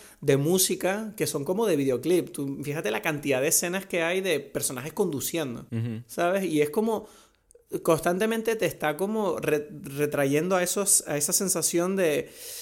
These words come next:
Speaker 1: de chill out, de tranquilo. Vamos ahora a ver este viaje de estos personajes de un sitio a otro. Vamos a ver ahora,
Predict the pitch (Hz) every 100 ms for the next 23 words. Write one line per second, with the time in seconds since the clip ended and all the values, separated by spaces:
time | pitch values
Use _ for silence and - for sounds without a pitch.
0 | - - 190 139 139 139 - - 196 175
1 | 156 123 117 - 139 139 139 139 139 -
2 | 147 143 143 165 135 120 135 180 208 208
3 | 202 214 208 160 135 139 156 156 165 151
4 | 123 110 117 120 - 254 156 135 131 131
5 | 156 160 160 147 190 196 151 143 143 165
6 | 143 131 120 117 120 160 190 190 185 175
7 | 180 190